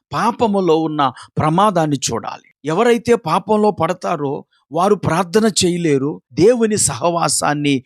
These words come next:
దూరం చేసుకుంటారు. పరిచర్య చేసేవారైతే వారి పరిచర్యలో వారికి ఆసక్తి ఉండదు, అలాగే దేవుని చేత వాడబడలేరు కూడా. గనుక ఈ మాటలు వింటున్న నా ప్రియ స్నేహితులారా, పాపం వల్ల కలిగే సంతోషాన్ని మనం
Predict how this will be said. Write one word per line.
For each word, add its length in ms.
దూరం 360
చేసుకుంటారు. 600
పరిచర్య 460
చేసేవారైతే 920
వారి 340
పరిచర్యలో 880
వారికి 480
ఆసక్తి 540
ఉండదు, 440
అలాగే 320
దేవుని 460
చేత 320
వాడబడలేరు 800
కూడా. 320
గనుక 200
ఈ 40
మాటలు 420
వింటున్న 360
నా 180
ప్రియ 280
స్నేహితులారా, 760
పాపం 400
వల్ల 200
కలిగే 400
సంతోషాన్ని 720
మనం 280